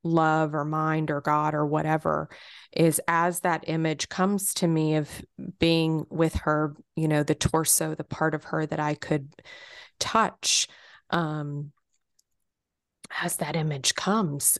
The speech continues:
um, am I supposed, you know,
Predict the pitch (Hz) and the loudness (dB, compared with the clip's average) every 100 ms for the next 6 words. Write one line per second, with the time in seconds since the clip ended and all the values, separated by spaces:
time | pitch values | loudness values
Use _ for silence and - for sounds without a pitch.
0 | - 160 151 139 143 - - 170 156 156 | 0 -2 -2 -4 -8 -8 0 2 2 2
1 | - - 170 165 156 - - - - - | 2 2 4 4 4 0 0 -8 -20 -14
2 | - 156 143 139 139 | -4 -2 -2 -4 -8